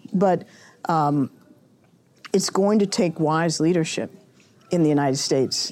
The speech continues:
and many of these important countries. You know, China is going to be a nationalistic force, but it's an economically integrated nationalistic force.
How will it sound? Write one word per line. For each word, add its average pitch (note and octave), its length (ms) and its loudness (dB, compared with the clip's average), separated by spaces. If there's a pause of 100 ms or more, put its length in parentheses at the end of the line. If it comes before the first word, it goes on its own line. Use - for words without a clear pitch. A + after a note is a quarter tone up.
and C#3+ 240 2
many D#3+ 220 4
of D3 80 0
these C#3+ 180 0
important C3+ 380 -2
countries. C3 480 -6 (380)
You D#3+ 80 0
know, D#3 40 0
China F#3 400 0
is D#3+ 300 0
going E3+ 360 0
to - 100 -6
be C#3+ 400 2 (240)
a F3+ 40 0
nationalistic D3 840 -2
force, C3 520 -4 (360)
but F3+ 140 2
it's F3 160 0
an D3 160 0
economically D#3 640 0
integrated C3+ 680 -2
nationalistic B2 720 -6
force. - 480 -10